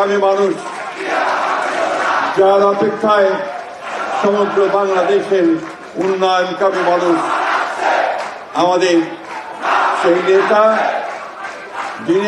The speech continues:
আমাদের এই দীর্ঘ ফ্যাসিস্ট বিরোধী সংগ্রামে পথ দেখিয়েছেন, আমাদের স্বপ্ন দেখাচ্ছেন একটা নতুন বাংলাদেশ গড়ে তুলবার জন্যে, আমাদের সেই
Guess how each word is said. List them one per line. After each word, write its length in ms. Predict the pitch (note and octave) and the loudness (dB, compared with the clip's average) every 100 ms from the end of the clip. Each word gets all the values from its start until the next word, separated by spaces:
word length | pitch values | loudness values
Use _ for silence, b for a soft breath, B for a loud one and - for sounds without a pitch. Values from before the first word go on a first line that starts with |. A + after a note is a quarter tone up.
| G3+ | 2
আমাদের 320 | G#3 A3 A3+ A3+ - - - - - - - - F3 | 2 4 6 6 2 0 -2 -2 -2 -2 -4 -2 2
এই 80 | F#3 G#3+ | 2 2
দীর্ঘ 260 | A3+ A3+ A3 A3+ G3 - - - - - - - - - - - - - - - | 0 2 4 4 2 0 -8 -10 -10 -12 -12 -10 -8 -8 -4 -2 0 0 -2 0
ফ্যাসিস্ট 420 | G3+ A3+ A#3+ G#3+ A#3 | 2 2 0 0 0
বিরোধী 280 | A#3+ A3+ A3 A3+ | 0 0 2 2
সংগ্রামে 420 | A#3 A3+ A3 A3 G#3+ | 2 2 2 2 4
পথ 160 | G#3+ G#3+ A3 | 2 4 2
দেখিয়েছেন, 500 | A3 A#3 A3 A3+ A3+ - - - - - - - - - - F3+ | 0 0 2 2 0 -4 -14 -20 -20 -20 -20 -20 -20 -18 -2 0
আমাদের 280 | G3+ G3+ F#3+ - | 0 0 0 0
স্বপ্ন 280 | G3+ - A3+ G3 | -4 -2 0 2
দেখাচ্ছেন 540 | F3 G#3+ - A3 G#3+ G3 - - - - - | 4 2 2 2 2 0 -6 -12 -20 -16 -8
একটা 160 | D#3+ G#3+ | -2 2
নতুন 260 | G3+ G#3 A#3+ A3 G#3+ | 2 4 2 4 4
বাংলাদেশ 420 | A3 A3+ A#3 A#3 F#3+ | 4 2 4 2 4
গড়ে 180 | G3 F#3+ | 4 4
তুলবার 300 | E3+ F3 F3 - | 2 2 2 2
জন্যে, 220 | F3 D#3+ D#3 - - - - - - - | 0 0 -2 -4 -12 -18 -18 -18 -12 -2
আমাদের 300 | F3 F3 E3 D#3 - | 0 2 2 0 0
সেই 180 | F3 | 0